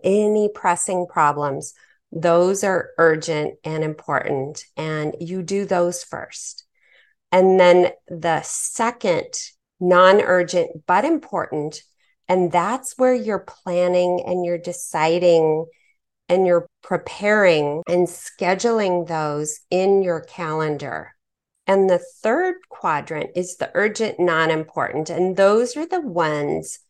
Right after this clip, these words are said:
that you want to delegate and automate. And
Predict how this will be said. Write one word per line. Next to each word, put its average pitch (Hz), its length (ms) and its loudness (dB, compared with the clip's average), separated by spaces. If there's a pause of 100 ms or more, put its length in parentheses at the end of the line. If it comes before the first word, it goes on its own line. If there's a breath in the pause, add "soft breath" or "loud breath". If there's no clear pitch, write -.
(380)
that 165 540 2 (120)
you 175 220 -6
want 165 320 -2
to 175 180 -10
delegate 156 920 -4
and 165 200 -4 (120)
automate. 160 800 0 (200)
And 147 560 -6